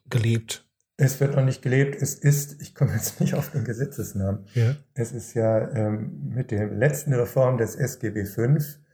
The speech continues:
Speaker 2: ist in Paragraph hundertneunzehn c eben die Möglichkeit von, äh, medizinische Zentren zu bilden, wie sie auch schon lange beispielsweise von der Deutschen Vereinigung für Rehabilitation, in deren Vorstand ich mitwirke,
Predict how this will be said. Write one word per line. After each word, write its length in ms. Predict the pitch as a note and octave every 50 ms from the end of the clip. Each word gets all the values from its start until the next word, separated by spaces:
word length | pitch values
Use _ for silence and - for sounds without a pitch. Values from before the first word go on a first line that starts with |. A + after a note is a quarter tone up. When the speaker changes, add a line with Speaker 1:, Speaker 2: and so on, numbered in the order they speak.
| _ _ _ _ -
Speaker 2:
ist 220 | B2+ B2 - - -
in 140 | A#2 A2
Paragraph 520 | - A2+ G#2 A#2 A2+ A2 A#2 A2 A2 - -
hundertneunzehn 640 | A#2+ G#2+ A2 A2+ A2+ A2 A2 A2 - - G2 F#2+ -
c 500 | - A#2 A#2 B2 B2+ C#3+ D3+ D3 C#3+ - - - _ _ _ _
eben 240 | - A2+ A#2 A2+ G#2+
die 100 | A2+ A2
Möglichkeit 720 | A2 A#2 A2+ - A2+ G#2 - - A2 G2+ G#2 G#2+ - - -
von, 360 | _ _ G2+ G2 G2+ G2 - - - - _ _ _ _ _ _
äh, 220 | _ G#2 G2+ F#2+ G2
medizinische 760 | G#2 G#2+ A#2 A2 G#2+ G2 - - C#3+ B2+ A#2+ - - A#2 -
Zentren 420 | - - B2+ B2+ C3 - - A2+ G2+
zu 180 | - A#2 G2+
bilden, 460 | F#2+ G2+ A2 B2+ C#3+ D3+ D3 A#2 G#2+ A2
wie 100 | B2 C3+
sie 180 | C#3 D3 C#3+
auch 140 | - C3+ -
schon 240 | - - A#2+ G#2+ G#2
lange 460 | G#2 G#2+ B2+ F3 F#3 C3 G2 F#2+ - - - - _ _ -
beispielsweise 760 | A2 A2+ A2+ - - A#2 A2 - - G#2+ G#2+ G#2 G#2+ G2 G2
von 140 | - G#2+ G#2+
der 120 | G#2+ G2+
Deutschen 600 | G2 G2+ G#2+ - - - - A#2+ A2 A2 - - - _ _ _ _
Vereinigung 560 | _ - A2+ A#2 A#2 A#2+ A2+ G#2+ A2 G#2+ G#2
für 200 | - - G#2+ G2+
Rehabilitation, 1000 | A2 G#2+ G2+ G#2+ F#2+ G#2 G2 F#2+ F#2 - G2+ F#2 - - - C3 C#3 C#3 B2+ A#2
in 140 | A2 G2
deren 260 | F#2 G#2+ G2+ F#2+ F#2 -
Vorstand 420 | - B2 A#2 - - A2+ - -
ich 180 | A2+ G2 - -
mitwirke, 600 | A2 G#2+ G#2+ A2+ A2 A2 A2 A2+ G#2+ G#2 G#2